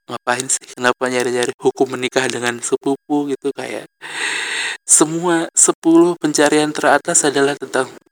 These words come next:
hukum menikah dengan sepupu, pandangan terhadap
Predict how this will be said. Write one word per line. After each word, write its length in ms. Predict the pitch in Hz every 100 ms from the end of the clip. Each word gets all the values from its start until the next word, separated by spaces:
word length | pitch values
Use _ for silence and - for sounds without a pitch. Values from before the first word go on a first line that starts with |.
| _ - - - -
hukum 320 | 135 139 131
menikah 280 | 127 131 131
dengan 280 | 123 117 117
sepupu, 600 | 113 131 139 135 - 131 131
pandangan 560 | 131 127 123 123 123
terhadap 400 | - 120 123 123